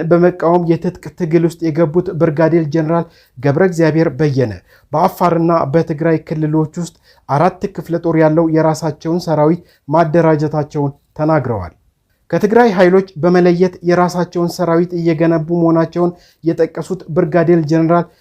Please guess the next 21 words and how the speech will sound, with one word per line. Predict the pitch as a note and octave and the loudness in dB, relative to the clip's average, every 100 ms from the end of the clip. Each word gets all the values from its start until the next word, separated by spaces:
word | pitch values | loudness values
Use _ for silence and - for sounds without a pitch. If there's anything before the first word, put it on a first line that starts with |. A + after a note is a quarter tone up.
| _ | _
ገብረ | B2 D3 D#3+ | -2 0 4
እግዚአብሔር | F3+ E3 D3 G#2+ F#2 _ _ _ - | 2 2 0 0 -10 _ _ _ -6
አዲስ | D#3 F3+ A3 | -4 -2 -2
ነገር | F#3+ E3 F3+ - | -2 2 2 2
ለመፍጠር | D#3 E3 E3 - F3 - _ _ - | 0 0 0 -4 -4 -6 _ _ -4
ወደ | C#3+ F#3+ | 0 4
በረሃ | F#3 E3 F3 | 4 4 2
መውረዳቸውንና | E3 E3 E3 D#3+ E3 E3 E3+ D#3 A#2 G2 _ _ - | 4 4 4 2 -2 -2 -2 0 -2 -8 _ _ -10
ከፓርቲ | D3 F3 F3+ - G3+ | -4 0 -2 -2 0
ነፃ | F3 F3 E3+ | 0 2 2
የሆነ | F3 E3 E3 | 2 2 2
ኃይል | D#3+ E3 D3+ | 2 0 2
ለመፍጠር | D#3 D#3+ D#3+ F3 E3 _ _ _ _ | 0 0 -2 -6 -8 _ _ _ _
ፓርቲ | E3 F#3+ - F#3+ | -2 -2 -4 -2
የማያዘው | E3 F3 F3 E3 E3 D#3 F3 E3+ | 2 2 4 4 2 2 0 0
ሰራዊት | E3+ D#3+ D#3+ E3+ | 0 2 2 2
ለመፍጠር | D#3+ D#3+ D#3+ - D#3+ - _ _ | 0 0 0 -4 -8 -8 _ _
እየተንቀሳቀሱ | E3+ F3 E3+ E3+ D#3 D3+ D#3+ - D#3 D#3+ | 0 0 2 0 -2 -4 -6 -6 -8 -4
መሆኑን | D#3 D3+ D3 D3 - | 0 2 0 -2 -8
ገልጸዋል። | B2+ D3 C#3 A2 F2 - _ _ _ _ _ _ - | -2 -2 -2 -6 -10 -14 _ _ _ _ _ _ -8
ጀነራሉ | C3 F#3 C4 G#3 | 0 2 4 4